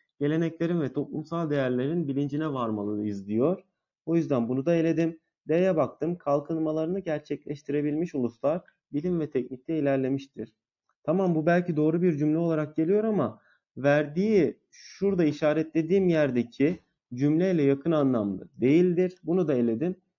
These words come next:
Benim yakın anlamlı olan cümlem hangisidir? Gelenekler ve kültürel değerler bir toplumun ihtiyacına cevap verebilecek kalkınmanın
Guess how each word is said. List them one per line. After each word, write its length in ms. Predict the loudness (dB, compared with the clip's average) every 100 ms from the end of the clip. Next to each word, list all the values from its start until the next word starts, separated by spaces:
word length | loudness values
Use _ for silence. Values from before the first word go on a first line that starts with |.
| _
Benim 180 | 0 2
yakın 260 | 2 2 0
anlamlı 400 | 0 0 2 2
olan 280 | 0 -2
cümlem 300 | -2 -2 -2
hangisidir? 600 | 0 0 -2 -4 -4 -4
Gelenekler 680 | -2 -2 -2 -2 -2 -4 -2
ve 140 | -2
kültürel 500 | -2 -6 -2 -2 0
değerler 560 | 0 0 0 -2 -2 -2
bir 100 | -6
toplumun 460 | -6 -8 -6 -4 -4
ihtiyacına 600 | -6 -4 -4 -2 -4 -4
cevap 360 | -4 -4 -6
verebilecek 580 | -6 -4 -2 -4 -6 -8
kalkınmanın 760 | -2 -2 -2 -6 -4 -4 -4